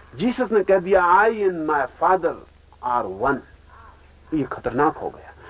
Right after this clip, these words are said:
यहूदी विचार इसको नहीं समझ सका। यहूदियों ने कहा, "ये बर्दाश्त के बाहर है।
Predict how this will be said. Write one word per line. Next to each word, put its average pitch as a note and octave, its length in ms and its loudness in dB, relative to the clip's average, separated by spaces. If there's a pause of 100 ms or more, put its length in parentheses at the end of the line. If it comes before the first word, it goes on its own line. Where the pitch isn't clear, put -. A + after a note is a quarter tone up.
(180)
यहूदी F3+ 380 2
विचार D#3 380 2
इसको C#3 200 -8
नहीं F3+ 140 0
समझ F2+ 240 -10
सका। - 260 -14
यहूदियों C#3 420 -2
ने C3 80 -2
कहा, B2 120 -2
"ये B2 80 0
बर्दाश्त B2 520 -2
के B2+ 80 -2
बाहर D#3 300 2
है। - 100 -18